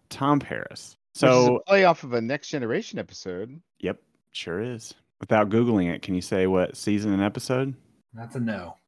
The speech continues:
Speaker 1: That,
Speaker 2: Oh,
Speaker 1: that's,
Speaker 2: that's a big
Speaker 1: that's
Speaker 2: fat
Speaker 1: a no.
Speaker 2: negative for me.
Speaker 1: Yep. I can't either, so I, I
Speaker 2: Well
Speaker 1: don't, I don't remember that. I,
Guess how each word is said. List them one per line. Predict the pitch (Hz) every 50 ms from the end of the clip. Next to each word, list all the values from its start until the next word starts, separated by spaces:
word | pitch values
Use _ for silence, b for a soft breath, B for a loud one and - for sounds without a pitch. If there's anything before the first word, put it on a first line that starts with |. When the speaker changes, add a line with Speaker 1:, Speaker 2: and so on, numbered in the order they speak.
| _ -
Speaker 1:
That, | 101 98 98
Speaker 2:
Oh, | - 120 113
Speaker 1:
that's, | 107 98 98 95 -
Speaker 2:
that's | -
a |
big | 131 143 139
Speaker 1:
that's | 98 -
Speaker 2:
fat | - - 95
Speaker 1:
a |
no. | 90 87
Speaker 2:
negative | - - 113 110
for | - -
me. | 101 101 110 139 147 120 95 92 117 - _ _ -
Speaker 1:
Yep. | - 87 90 - - - - - _ - -
I | 117 156
can't | 160 - 240 170 135
either, | 131 139 131 107 92 92
so | 92 - 110 90 90 90 87 87 90 87 87 107 - - -
I, | - - 80
I | -
Speaker 2:
Well | - 131 - 104
Speaker 1:
don't, | 110 107 82 - _ _ _ -
I | 104
don't | 104 73
remember | 85 90 101 101 90 82
that. | 76 76 78 76 - - _ _ -
I, | - 98